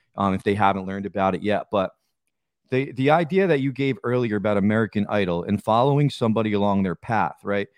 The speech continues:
What I'm doing and, and planning to do with the journey, and especially as we scale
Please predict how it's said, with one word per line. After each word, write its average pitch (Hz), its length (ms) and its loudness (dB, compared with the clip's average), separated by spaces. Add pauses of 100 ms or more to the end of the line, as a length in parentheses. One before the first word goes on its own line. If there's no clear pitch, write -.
(220)
What 135 240 0
I'm 143 260 0
doing 135 440 0
and, 104 120 -2 (140)
and 107 120 -6
planning 165 420 0
to 117 60 -4
do 113 140 -6
with 101 120 -6
the 104 60 -8
journey, 98 440 -6
and 98 100 -2
especially 113 560 -2
as 104 180 0
we 98 120 -8
scale 110 640 0